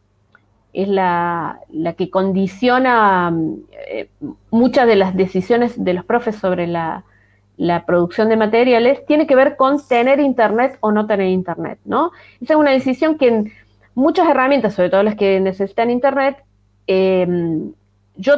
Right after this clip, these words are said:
tomo, digamos, en el momento que empiezo a trabajar en el recurso educativo abierto,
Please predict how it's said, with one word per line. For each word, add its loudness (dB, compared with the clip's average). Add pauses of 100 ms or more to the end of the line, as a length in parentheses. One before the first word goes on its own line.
(160)
tomo, 4
digamos, 0
en -2
el 0
momento 0
que -4
empiezo -4
a -8
trabajar -2
en -2
el -2
recurso -6
educativo -2
abierto, 0